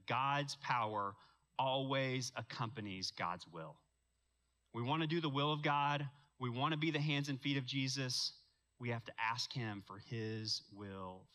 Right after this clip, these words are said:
first. Amen. There's a principle in A A. It's called the third step prayer. And that every addict that's getting sober is, is taught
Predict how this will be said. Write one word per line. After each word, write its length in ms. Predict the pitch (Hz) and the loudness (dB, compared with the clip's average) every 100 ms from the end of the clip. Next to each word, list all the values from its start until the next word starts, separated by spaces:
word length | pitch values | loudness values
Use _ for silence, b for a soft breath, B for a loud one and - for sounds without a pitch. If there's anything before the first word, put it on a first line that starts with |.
| - | -10
first. 380 | 98 87 - 98 | -8 -8 -10 -10
Amen. 300 | 95 95 101 | -8 -8 -8
There's 160 | 110 | -8
a 60 | - | -8
principle 500 | - 139 127 120 117 | -6 -6 -6 -6 -4
in 80 | 113 | -2
A 140 | 110 | -2
A. 340 | 110 117 98 95 B B B | 0 0 -2 -6 B B B
It's 80 | - | -8
called 200 | - 117 | -6 -4
the 60 | 117 | -4
third 300 | - 131 131 | -2 -2 -2
step 300 | - 135 - | -2 -4 -4
prayer. 380 | 127 113 82 - _ _ _ _ _ _ 110 | 0 0 0 -6 _ _ _ _ _ _ -6
And 120 | 110 | -2
that 140 | 113 - 127 | -2 -2 -4
every 400 | 127 139 131 127 | -2 0 0 0
addict 340 | 131 135 139 - | 0 2 0 -2
that's 160 | 131 | -4
getting 220 | - 127 120 | -2 -2 -2
sober 480 | - 127 127 123 | 0 0 0 -2
is, 140 | 117 110 | -2 -2
is 240 | 120 - - | -4 -4 -6
taught 480 | - 131 127 - | -2 2 2 -2